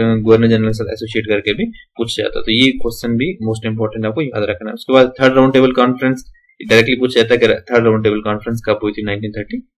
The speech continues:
टू में। Next, एस्टैब्लिशमेंट of All India Kisan Sabha nineteen thirty six, ये भी याद रखना होगा। और Burma separated from India in nineteen thirty-five। देखो, नाइनटीन थर्टी फ़ाइव में Burma को इंडिया से सेपरेट कर दिया गया, वरना आज जो बर्मा है वो हमारे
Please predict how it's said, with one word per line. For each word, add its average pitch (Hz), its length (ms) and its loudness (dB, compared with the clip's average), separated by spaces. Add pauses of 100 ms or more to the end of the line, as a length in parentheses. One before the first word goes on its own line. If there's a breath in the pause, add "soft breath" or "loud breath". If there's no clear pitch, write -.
टू 110 140 -2
में। 95 140 -6 (920)
Next, 120 220 2
एस्टैब्लिशमेंट 127 560 2
of 127 80 4
All 123 140 6
India 123 260 2
Kisan 120 280 2
Sabha 120 220 0
nineteen 107 320 -2
thirty 110 240 -4
six, 113 300 -6
ये 113 120 2
भी 110 100 2
याद 104 160 2
रखना 107 220 -4
होगा। 110 140 -2 (440 loud breath)
और 117 60 2
Burma 127 360 6
separated 131 400 0
from 127 200 -2
India 117 240 4
in 113 80 4
nineteen 110 260 0
thirty-five। 110 460 -2
देखो, 120 140 2
नाइनटीन 135 300 2
थर्टी 147 220 0
फ़ाइव 147 180 2
में 147 100 2
Burma 131 280 6
को 135 100 6
इंडिया 131 200 4
से 139 60 0
सेपरेट 127 320 0 (100)
कर 123 100 4
दिया 120 220 2
गया, 117 140 2 (380 loud breath)
वरना 123 240 4
आज 127 240 4
जो 123 180 0
बर्मा 117 300 4
है 117 80 2
वो 113 120 4
हमारे 107 380 4